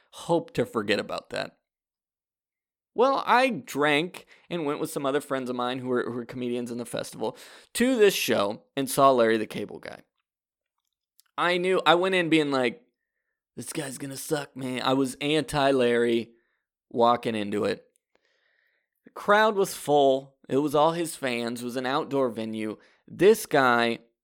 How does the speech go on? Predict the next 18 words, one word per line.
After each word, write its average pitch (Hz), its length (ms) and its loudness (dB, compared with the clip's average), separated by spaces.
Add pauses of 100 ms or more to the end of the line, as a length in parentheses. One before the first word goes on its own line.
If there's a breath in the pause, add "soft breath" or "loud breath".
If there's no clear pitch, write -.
(380)
brought 165 360 -4
down 135 280 -2
the 107 80 -8
house, - 1040 -4
man. 113 400 -4 (520 soft breath)
This 262 260 2
guy 190 260 2
murdered 165 600 0 (420)
so - 760 4
hard. - 480 -6 (1400)
And 202 360 -2 (180)
yes, 170 580 0 (220)
every 131 800 2 (360)
single 165 600 0
joke 110 500 -4 (520)
that 131 200 4
Larry 120 360 4
did 104 360 -4